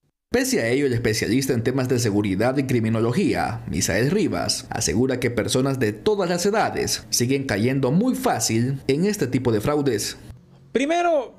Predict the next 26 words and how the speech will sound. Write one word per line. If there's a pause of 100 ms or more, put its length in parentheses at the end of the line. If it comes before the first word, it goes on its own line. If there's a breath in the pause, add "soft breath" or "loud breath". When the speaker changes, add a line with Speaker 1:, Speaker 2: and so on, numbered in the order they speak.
Speaker 2:
muchos
psicólogos
dicen
que
es
la
ambición.
Yo
creo
que
es
más
que
todo
la
necesidad. (640 soft breath)
La
necesidad
de
que
muchos, (260)
eh, (220)
cae-,
caen
hasta
profesionales.